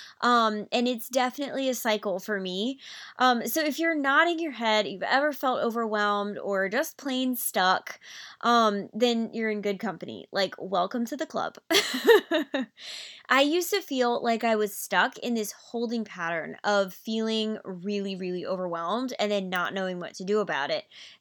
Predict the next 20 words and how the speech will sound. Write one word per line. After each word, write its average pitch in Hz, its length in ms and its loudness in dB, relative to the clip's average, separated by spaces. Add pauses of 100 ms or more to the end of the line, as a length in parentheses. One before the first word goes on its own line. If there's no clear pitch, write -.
And 226 160 2
not 220 220 2
knowing 202 220 -2
what 185 160 -6
to 190 80 -12
do 269 200 -4
about 214 320 4
it 196 240 2
kept 233 300 -4
me 220 100 -2
feeling 190 320 -8
stuck, 269 540 4
and 214 340 -4 (160)
staying 175 400 -6
stuck 247 400 4 (120)
kept, 185 240 -2 (180)
kept - 260 -10
me 175 140 -10
feeling 160 400 -8
overwhelmed. 220 560 2